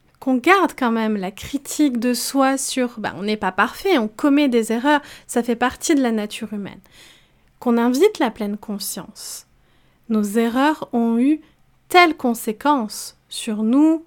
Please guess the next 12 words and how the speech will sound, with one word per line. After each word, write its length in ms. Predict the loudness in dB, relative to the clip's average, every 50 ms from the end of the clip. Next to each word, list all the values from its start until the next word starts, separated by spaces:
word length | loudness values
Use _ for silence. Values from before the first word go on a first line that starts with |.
| _ _
sur 220 | -12 -10 -6 -4 -4
les 320 | -4 -4 -4 -2 2 4
autres, 400 | 6 6 4 4 -2 -10 -20 _ -18
sur 220 | -14 -10 -6 -4
notre 300 | -4 -4 -4 -6 -4 -2
environnement. 640 | -2 0 0 -2 -2 -2 -4 -6 -8 -10 -14 -16 _ _ _ _ _ _ _ _ _ -2 0
Et 240 | 0 0 0 -2 -6 _ _ _ _ _ _ _ _ _
qu'on 200 | -12 -2 0 0
invite 300 | 2 2 0 0 0 -2
aussi 240 | -4 -4 0 0 2
l'humanité 480 | 2 2 2 0 0 -2 -4 -4 -6 -6
commune. 540 | 0 2 4 4 4 4 2 0 -4 -8